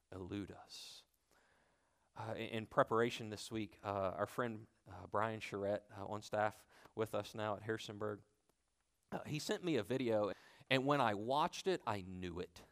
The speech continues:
because it spoke to something inside of me, this idea of contentment.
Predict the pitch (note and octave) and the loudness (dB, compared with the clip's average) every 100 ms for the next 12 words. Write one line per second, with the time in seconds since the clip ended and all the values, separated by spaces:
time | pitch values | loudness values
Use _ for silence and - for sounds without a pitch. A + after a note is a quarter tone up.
0 | _ _ _ _ _ _ _ _ _ _ | _ _ _ _ _ _ _ _ _ _
1 | - - - G2+ - A2+ - - - - | -18 -6 -2 -2 -2 -4 -2 -6 -4 2
2 | A#2 A2 - - - G2+ - F#2 - G2+ | 2 2 -6 -2 0 0 -2 -6 -4 -6
3 | G2 - - G2 F#2 F2+ F2 F2+ F2+ F2 | -6 -6 0 0 0 -6 -8 -10 -10 -8
4 | F2 E2+ - F2+ - - E2+ | -8 -10 -16 -16 -16 -16 -16